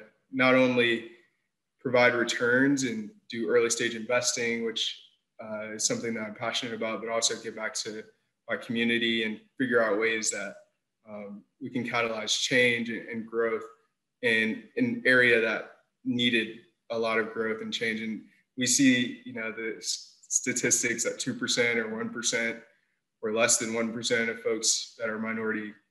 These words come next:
get, uh, V C funding. And so hopefully this makes a small dent in that, small impact. And that's why I wanted to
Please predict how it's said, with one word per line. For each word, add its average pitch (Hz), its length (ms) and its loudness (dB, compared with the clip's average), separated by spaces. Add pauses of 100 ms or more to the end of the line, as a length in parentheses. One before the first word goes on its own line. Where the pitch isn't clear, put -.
(100)
get, 117 300 4
uh, 113 240 -4
V 117 120 -6
C 123 160 0
funding. 147 540 2 (640)
And 113 160 -4
so 110 400 2 (520)
hopefully 127 600 2 (520)
this 117 180 -2
makes 120 200 2
a 113 60 -2
small 117 760 2 (720)
dent 131 280 6
in 156 100 6
that, 165 420 2 (180)
small 117 360 -2
impact. 143 520 0 (680)
And 110 160 -4
that's 117 260 -2
why 113 140 -2
I 110 40 0
wanted 110 280 -2
to 107 280 -8